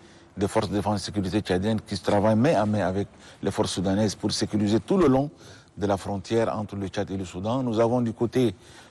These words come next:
de, de l'ouest, euh, entre le Niger, le Nigeria et le Tchad, nous avons la force multinationale, la F M M, qui est composée aussi d'une grande unité des forces de défense et de sécurité qui sont en train de travailler et de sé-, sécuriser la zone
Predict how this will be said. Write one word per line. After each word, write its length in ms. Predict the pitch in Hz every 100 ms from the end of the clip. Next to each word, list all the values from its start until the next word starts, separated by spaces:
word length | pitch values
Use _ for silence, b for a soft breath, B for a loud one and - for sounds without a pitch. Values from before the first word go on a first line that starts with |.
| B -
de, 300 | 92 107 104
de 140 | 104
l'ouest, 520 | 110 123 120 - - 78 B B B B _ -
euh, 300 | 104 104 101
entre 260 | 110 110 104
le 120 | 104
Niger, 560 | 110 110 98 113 101 -
le 120 | 92 104
Nigeria 540 | 104 95 107 104 92
et 100 | 90
le 100 | 95
Tchad, 240 | 90 113
nous 140 | 104 98
avons 180 | 104 104
la 100 | 95
force 300 | 110 107 98
multinationale, 760 | 117 - 131 - - 110 104
la 120 | 117
F 180 | - 104
M 140 | 110 120
M, 160 | 160 - B B B
qui 80 | -
est 80 | 117
composée 560 | 117 110 113 110 120 120
aussi 320 | 135 117 127
d'une 300 | 101 110 107
grande 240 | 117 123 -
unité 440 | 107 104 - 107 B B B B -
des 120 | 98
forces 200 | 104 107
de 40 |
défense 180 | 95 104
et 20 |
de 60 | 98
sécurité 360 | 87 104 98 104
qui 80 |
sont 140 | 104 107
en 100 | 107
train 240 | - 107
de 60 | 98
travailler 540 | 95 95 101 117 - -
et 300 | 143 147 147 B B B - -
de 220 | 90 104
sé-, 400 | - - 127 101
sécuriser 760 | 95 139 - 117 113 110 127 113
la 160 | 101
zone 400 | 98 107 107 98